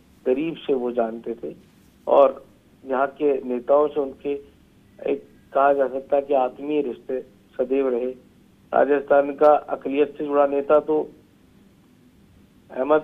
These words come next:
पटेल के यहाँ पर उनका आना जाना बहुत ही आसानी से रहता था। वो जाते थे और उनसे मिलकर आते थे। और इसके साथ ही जो कांग्रेस पार्टी के अन्य नेता हैं, उनका भी अहमद पटेल से जुड़ाव था, सबसे उनका मिलना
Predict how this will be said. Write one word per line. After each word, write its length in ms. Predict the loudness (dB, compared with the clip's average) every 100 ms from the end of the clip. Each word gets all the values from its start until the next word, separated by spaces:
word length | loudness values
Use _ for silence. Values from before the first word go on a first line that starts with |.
| -2
पटेल 280 | 0 2 0
के 160 | -2
यहाँ 180 | 0 0
पर 220 | 0 0
उनका 360 | 0 -4 -2 0
आना 240 | 2 -2
जाना 460 | 0 0 2 0 -4 _ _ _ _ _ _ _ _
बहुत 300 | -2 2 2
ही 60 | 4
आसानी 420 | 4 4 -4 -4
से 160 | -4 -2
रहता 320 | -2 -4 -6
था। 220 | -8 -18 _ _ _ _
वो 100 | 0
जाते 360 | 2 2 -2
थे 200 | -4 -2
और 80 | -2
उनसे 240 | -4 -10 -6
मिलकर 380 | -4 -2 -2
आते 280 | -2 -4 -8
थे। 360 | -12 -14 -18 _ _ _ _ _ 0
और 240 | 2 2
इसके 240 | -2 -6 -4
साथ 220 | 0 0
ही 160 | -2
जो 120 | -8 -8
कांग्रेस 400 | -4 -4 -4 -2
पार्टी 240 | -2 -2 -2
के 100 | -4
अन्य 180 | -4
नेता 320 | -4 -6 -6 -8
हैं, 140 | -8 -20 _ _ _ -8
उनका 320 | -8 4 4
भी 240 | 4 -2
अहमद 320 | -4 -2 -4 -4
पटेल 340 | -4 -4 -6 -6
से 120 | -8
जुड़ाव 560 | -8 -14 -6 -2 -2 -2
था, 200 | -6 -8
सबसे 360 | -10 -10 -6
उनका 260 | -6 -4 -6
मिलना 420 | -6 -6 -6 -6